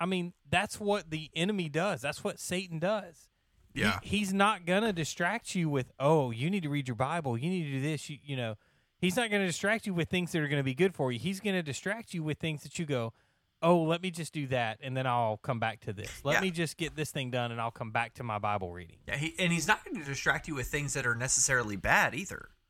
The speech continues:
Speaker 1: No.
Speaker 2: Like, like, on the surface, a lot of the things that we get distracted with are actually good.
Speaker 1: Yeah.
Speaker 2: And, but it's when those things get in the way of our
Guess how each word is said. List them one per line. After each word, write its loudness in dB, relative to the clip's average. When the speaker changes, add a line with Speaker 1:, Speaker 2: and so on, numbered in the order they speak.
Speaker 1:
No. 2
Speaker 2:
Like, 4
like, 0
on 8
the -2
surface, 2
a -2
lot 2
of 2
the 0
things 0
that 2
we -2
get -2
distracted -2
with -2
are 6
actually 0
good. 2
Speaker 1:
Yeah. 0
Speaker 2:
And, 4
but 4
it's 0
when -2
those 2
things 0
get 0
in -2
the 0
way 2
of 0
our 0